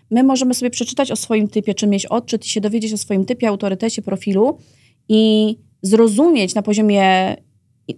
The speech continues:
wiesz, intelektualnym, że jakby co to oznacza dla nas, ale wdrożenie tego później i zastosowanie, i zastosowanie we wszystkich sytuacjach życia będzie wymagało praktyki, świadomości, skupienia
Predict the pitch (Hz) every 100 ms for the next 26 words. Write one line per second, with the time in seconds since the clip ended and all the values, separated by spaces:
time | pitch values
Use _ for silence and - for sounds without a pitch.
0 | _ 196 175 - 208 208 208 - _ 220
1 | 202 185 175 170 170 180 180 170 165 -
2 | 175 190 - 220 - 202 202 190 190 175
3 | 175 160 165 208 - - - _ _ 190
4 | 196 196 214 208 277 277 226 185 180 175
5 | 175 180 185 196 - 190 196 202 240 226
6 | 175 180 190 190 190 196 214 214 196 -
7 | 254 - - 214 196 180 180 180 170 180
8 | 196 349 - - _ 269 302 311 302 285
9 | 294 285 262 247 233 233 233 240 220 214
10 | 190 196 208 - 185 202 185 185 208